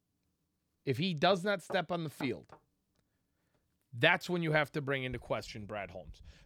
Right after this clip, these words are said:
Because what you could have done, I get it. The way the off-, I think he, he misinterpreted how their offense was going to be. Their offense was fucking fine. They did not need Jameson Williams. As nice as it's gonna be to add him in,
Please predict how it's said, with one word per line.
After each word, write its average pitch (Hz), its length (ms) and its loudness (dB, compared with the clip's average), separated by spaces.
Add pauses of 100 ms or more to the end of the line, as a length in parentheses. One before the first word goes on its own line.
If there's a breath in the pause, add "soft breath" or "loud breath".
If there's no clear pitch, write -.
Because 147 260 2
what 170 200 4
you 262 100 6
could 311 240 4
have 240 200 4
done, 127 340 2 (680)
I 185 120 8
get 247 260 6
it. - 140 -4 (680)
The 131 80 -2
way 196 200 8
the 277 140 6
off-, 285 320 6
I 262 180 8
think 277 280 2
he, 247 180 0
he 202 240 0
misinterpreted 202 1000 4
how 170 200 4
their 165 160 4
offense 147 360 4
was 127 140 -8
going 135 180 0
to 120 60 -2
be. 113 220 -2 (280 soft breath)
Their - 180 6
offense 285 520 8
was 202 160 2
fucking 226 460 4
fine. 113 420 2 (260 soft breath)
They 202 120 6 (180)
did 311 240 6
not 269 200 6
need 220 200 4
Jameson 156 500 2
Williams. 135 300 -2
As 151 160 -4
nice 254 480 6
as 262 100 -2
it's 254 140 -4
gonna 269 180 4
be 254 140 2
to 233 60 6
add 220 180 6
him 196 180 6
in, 214 220 2